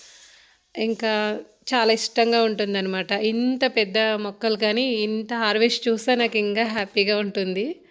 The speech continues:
నాకు సరిపడని చిక్కుడుకాయలు అయితే హార్వెస్ట్ చేసుకున్నాను. ఇంకా చాలా లాంగ్ అది హైట్ వెళ్ళిపోయిందనమాట చిక్కుడు తీగ. అమ్మ కూడా కొంచెం హెల్ప్ చేసింది.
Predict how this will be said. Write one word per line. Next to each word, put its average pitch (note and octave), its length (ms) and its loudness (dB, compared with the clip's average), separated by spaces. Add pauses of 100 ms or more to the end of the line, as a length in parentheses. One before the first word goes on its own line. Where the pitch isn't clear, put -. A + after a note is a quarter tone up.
(880)
నాకు A3+ 460 2
సరిపడని G#3 1040 -2 (300)
చిక్కుడుకాయలు A#3+ 460 2
అయితే A3 200 0
హార్వెస్ట్ G#3+ 440 -2
చేసుకున్నాను. F#3+ 580 -6
ఇంకా A3+ 260 -4 (100)
చాలా A3 200 0
లాంగ్ G#3 720 -2
అది G3+ 440 -2
హైట్ G#3+ 320 -2
వెళ్ళిపోయిందనమాట G#3+ 960 0
చిక్కుడు G3+ 420 -6
తీగ. F#3+ 320 0 (880)
అమ్మ A3 240 0
కూడా A3+ 240 4
కొంచెం A3 540 -2
హెల్ప్ G#3 380 -2
చేసింది. G3 680 -2